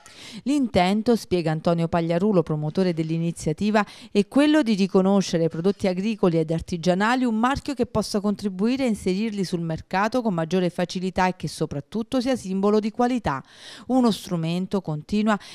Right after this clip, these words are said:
che dovrà servire anche per combattere e contrastare chi vuole distruggere il nostro territorio. Il regolamento è stato voluto da me per aiutare le aziende di San Pietro Altanagro.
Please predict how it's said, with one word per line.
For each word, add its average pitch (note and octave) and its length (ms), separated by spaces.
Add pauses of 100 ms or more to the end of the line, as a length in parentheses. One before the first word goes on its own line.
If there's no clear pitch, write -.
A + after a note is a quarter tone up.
che D4+ 140
dovrà A#3+ 260
servire F#3+ 480
anche F#3 300
per F3+ 220
combattere F#3 640
e D#3+ 80
contrastare G3+ 880
chi A3 140
vuole G#3+ 240
distruggere F#3 720
il D#3 80
nostro E3 360
territorio. D#3+ 760 (400)
Il C#4+ 140
regolamento G3+ 680
è D#3 60
stato G3 380
voluto F#3 380
da F3+ 140
me F#3 180
per G#3+ 160
aiutare A#3+ 480
le G#3 100
aziende F#3+ 420
di F3 100
San F3 240
Pietro G3 260
Altanagro. F3+ 840